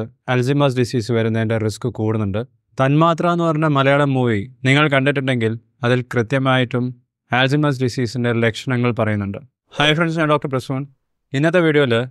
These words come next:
വിറ്റാമിൻസിനും മിനറൽസിനും ഡയറ്ററി സപ്ലിമെൻറ്റ്സും കഴിച്ചാൽ Alzheimer's ഡിസീസിൽ എന്തെങ്കിലും മാറ്റങ്ങൾ വരുത്താൻ സാധിക്കുമോ, ഇത് തടയാൻ പറ്റുമോ,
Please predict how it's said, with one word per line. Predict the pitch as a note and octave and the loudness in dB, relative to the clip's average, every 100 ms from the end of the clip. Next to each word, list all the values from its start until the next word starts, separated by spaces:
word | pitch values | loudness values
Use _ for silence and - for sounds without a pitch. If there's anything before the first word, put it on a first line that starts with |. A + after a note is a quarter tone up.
| _ _ G#2 | _ _ -8
വിറ്റാമിൻസിനും | G#2+ G#2+ C3+ C3+ C#3+ - D3+ D#3 - | -6 -2 0 0 -2 -4 -6 -6 -6
മിനറൽസിനും | A#2 B2 C#3 C#3 - B2+ C3+ C3 _ _ _ - | -4 -2 0 -2 -2 -6 -6 -10 _ _ _ -6
ഡയറ്ററി | A#2 C#3+ D#3 F#3 F3 | -2 0 2 0 0
സപ്ലിമെൻറ്റ്സും | D3 D#3 D3+ C#3+ D3 | -2 -2 -2 -2 -2
കഴിച്ചാൽ | C3 B2+ A#2+ A2 A#2 _ _ _ | 0 -2 -2 -2 -4 _ _ _
Alzheimer's | A#2 B2+ C3+ D#3 D3+ C3+ | -2 0 0 0 0 0
ഡിസീസിൽ | C#3 D3 B2 C#3+ C3+ C#3 - | -4 -4 -6 -2 -2 -2 -4
എന്തെങ്കിലും | A#2+ B2 B2 B2+ | -4 0 0 2
മാറ്റങ്ങൾ | A#2 G#2+ A#2+ B2 | 2 2 0 0
വരുത്താൻ | A#2 A2 B2+ A#2+ | 0 0 -2 -2
സാധിക്കുമോ, | B2 A2 G#2 G#2 G#2 G#2+ _ _ - | 0 -2 -2 -4 -6 -8 _ _ -4
ഇത് | C#3 C#3+ | 0 2
തടയാൻ | C#3+ D3 E3 D#3 | 2 4 2 2
പറ്റുമോ, | A#2+ A#2+ | -2 0